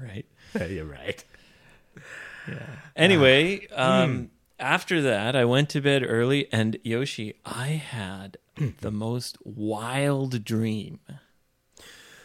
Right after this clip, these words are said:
Speaker 2: え、どんな夢を見たんだい？
Speaker 1: Well, we don't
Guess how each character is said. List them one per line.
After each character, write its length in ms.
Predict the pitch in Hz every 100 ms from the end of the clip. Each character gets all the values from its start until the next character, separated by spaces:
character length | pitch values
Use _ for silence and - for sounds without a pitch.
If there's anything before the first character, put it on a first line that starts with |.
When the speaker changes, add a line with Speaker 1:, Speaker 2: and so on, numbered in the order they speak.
| _
Speaker 2:
え、 120 | 123 110
ど 200 | 107 151
ん 60 |
な 100 | 131
夢 220 | 104 90 85
を 60 |
見 80 | 76
た 120 | 76 65
ん 60 |
だ 80 | 76
い？ 100 | 98 _ _ _ _ _ _ _ _ _ _ _ _ -
Speaker 1:
Well, 340 | 127 147 143 - _ _ _ _ -
we 100 | 117
don't 300 | 127 180